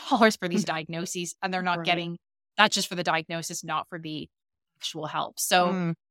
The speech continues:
Speaker 1: um, you know, if you feel like you're ticking all the boxes, um, and you don't have insurance and that diagnosis isn't gonna help you get funding, then, um,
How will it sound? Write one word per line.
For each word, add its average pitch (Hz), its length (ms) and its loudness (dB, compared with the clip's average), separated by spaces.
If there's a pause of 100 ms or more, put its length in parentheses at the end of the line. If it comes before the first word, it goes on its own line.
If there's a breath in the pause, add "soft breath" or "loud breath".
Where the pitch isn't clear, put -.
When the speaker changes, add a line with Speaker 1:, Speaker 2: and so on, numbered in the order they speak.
(120)
Speaker 1:
um, 170 460 2
you 185 120 -8
know, 170 120 0
if 165 120 -6
you 185 80 -6
feel 254 140 0
like 294 100 0
you're 240 100 -2
ticking 226 320 -6
all 180 120 -4
the 170 80 -6
boxes, 160 920 -2 (520)
um, 175 320 4
and 175 100 -6
you 175 80 -6
don't 185 220 0
have 185 140 -2
insurance 165 420 -4
and 160 100 -6
that 170 80 -6
diagnosis 160 480 -2
isn't 151 140 -6
gonna 160 120 -8
help 156 240 -6
you 170 60 -12
get 127 220 0 (160)
funding, 165 520 0
then, 151 360 -2 (140)
um, 147 420 0